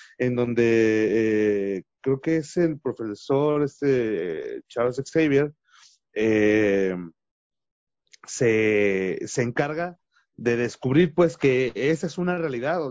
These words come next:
digo, es una realidad alterna que esta morra creó, la encar-, le, se encarga de, de, de hacer que caiga así en razón de, "Hey, es, tus hijos no existieron, este güey murió, o sea,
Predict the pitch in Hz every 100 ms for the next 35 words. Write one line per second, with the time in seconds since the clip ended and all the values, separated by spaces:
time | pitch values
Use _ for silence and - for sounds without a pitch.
0 | 117 135 139 - 175 165 151 139 131 143
1 | 156 151 151 139 147 143 147 131 120 139
2 | 151 - _ - 120 117 135 135 139 139
3 | 117 - 117 143 151 175 165 123 113 110
4 | 104 131 131 - 147 151 156 147 156 147
5 | 139 - 135 135 123 101 - _ 139 135
6 | - 117 135 - _ _ 123 - 156 156
7 | 190 190 190 _ _ _ 101 131 151 180
8 | 165 147 156 160 165 - 131 131 156 139
9 | 151 147 147 127 147 156 147 _ _ 107
10 | - 117 113 104